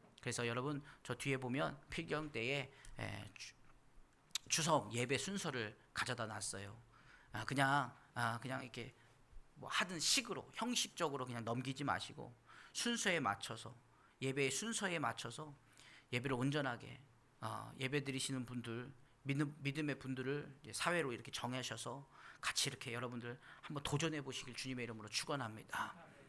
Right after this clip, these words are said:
이것이 오늘 우리 안에 흩어진 자들이 두려운 마음으로, 염려되는 마음으로 있었던 게 아니에요.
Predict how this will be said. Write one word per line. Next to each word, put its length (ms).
이것이 600
오늘 180
우리 220
안에 380
흩어진 480
자들이 560
두려운 440
마음으로, 520
염려되는 540
마음으로 340
있었던 380
게 80
아니에요. 440